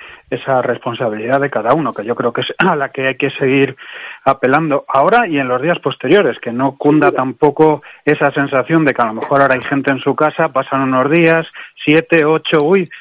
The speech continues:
Speaker 1: pues yo me encuentro bien, pues, eh, yo no pillé esto porque no he tenido ningún síntoma, voy a salir a la calle. Bueno,
Speaker 2: No.
Speaker 1: eh, que se frene un poco y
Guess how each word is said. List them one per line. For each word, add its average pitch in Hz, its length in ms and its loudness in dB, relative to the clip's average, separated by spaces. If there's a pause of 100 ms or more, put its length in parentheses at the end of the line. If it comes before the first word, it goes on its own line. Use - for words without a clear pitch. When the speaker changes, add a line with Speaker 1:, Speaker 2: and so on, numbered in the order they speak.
(140)
Speaker 1:
pues 117 180 0
yo 220 60 4
me 220 100 -2
encuentro 123 340 -4
bien, 180 220 2
pues, 120 260 -4
eh, 123 380 2
yo 180 180 2
no 151 220 2
pillé 135 480 0
esto 175 320 -2
porque 135 240 -2
no 151 80 0
he - 60 -4
tenido 139 340 0
ningún 135 320 -2
síntoma, 170 400 2
voy 170 200 -2
a 156 100 -4
salir 127 240 0
a - 40 4
la 110 120 -2
calle. 113 280 -2 (220)
Bueno, 113 320 -6 (160)
Speaker 2:
No. 143 160 -20 (220)
Speaker 1:
eh, 120 420 -2
que 127 120 -4
se 131 120 -2
frene 143 260 -2
un 147 120 -6
poco 160 420 2 (400)
y 123 540 0